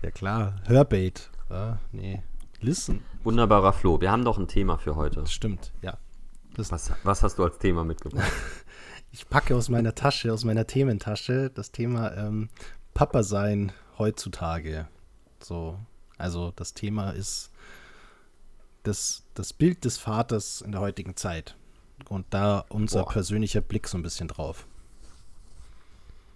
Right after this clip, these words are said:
Speaker 2: Das, das stimmt, <laughs> das hatten wir so vereinbart. Und natürlich, wie wir vor Wochen schon mal angekündigt haben, verschoben und dann nochmal aufgekündigt,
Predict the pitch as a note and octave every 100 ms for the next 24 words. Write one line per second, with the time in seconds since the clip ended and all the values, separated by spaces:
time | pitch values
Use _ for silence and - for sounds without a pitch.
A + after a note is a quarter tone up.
0 | - - - F#2+ - - G#2 - G#2 -
1 | - - G2 - - F2 E2 - E2+ E2
2 | D2+ - - - - - - - - F#2+
3 | - C3+ C#3+ C#3 F#2 F2+ E2+ E2 E2+ F#2
4 | - A2 G2+ C2+ G#2 G#2+ G#2+ G2 - G2
5 | F#2+ F2+ - E2+ F#2 G#2 G2+ E2+ D#2+ E2
6 | F2+ F#2 E2+ F2+ - F2+ - F#2+ F#2